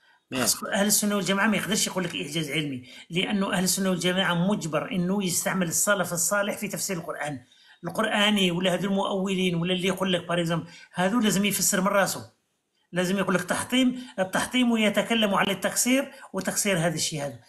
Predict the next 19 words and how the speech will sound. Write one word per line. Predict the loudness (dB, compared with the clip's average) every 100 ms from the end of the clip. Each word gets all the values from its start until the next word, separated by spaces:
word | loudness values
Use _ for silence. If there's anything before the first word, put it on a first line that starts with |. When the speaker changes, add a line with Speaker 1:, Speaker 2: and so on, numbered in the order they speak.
| _
Speaker 2:
بصح | -8 -6
كي | -2
تروح | -2
للطبري | -2 -2 2 2 2
وابن | 0 0
كثير | 0 0 0 -2 -12 -12 0
ما | 2
غاديش | 4 2 -2
يتكلم | -2 -2 -2
على | -4
التقصير، | -6 -6 -6 -6
ماهيش | -6 -4
عمركم | -4 -4 -4
تجيبوها | -6 -6 -8
لي. | -8 -14 _ _ _ _ _ _ _ _ _ _ -20 -12 0
Speaker 1:
لا، | 0
بصح | 0 -2
هذا | 4 6
عالم | 10 10